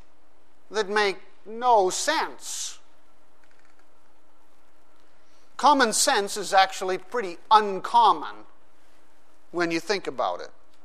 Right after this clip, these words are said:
So, we need the exhortations of Ecclesiastes to exercise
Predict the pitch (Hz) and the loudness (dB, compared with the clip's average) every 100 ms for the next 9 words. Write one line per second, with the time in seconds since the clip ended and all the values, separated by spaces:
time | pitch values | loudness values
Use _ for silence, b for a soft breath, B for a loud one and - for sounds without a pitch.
0 | - - - - - - 208 123 - B | -14 -14 -12 -10 -6 8 8 8 2 B
1 | B B 170 226 269 233 202 214 180 180 | B B -2 2 4 4 2 0 -2 2
2 | 190 196 - 196 175 - 240 240 - 175 | 4 4 2 2 2 4 2 4 0 -4
3 | 160 208 - - 180 170 165 160 196 196 | -4 -6 -6 2 8 10 8 0 -2 -2
4 | 151 165 165 165 - - 202 233 - - | -2 2 4 4 2 -2 -2 -2 -2 -2
5 | - - - - - - - 202 208 240 | -4 -10 -12 -14 -14 -12 -4 -4 4 4
6 | 262 - 254 - 170 147 151 175 - | 4 -2 -2 -2 2 4 4 2 -6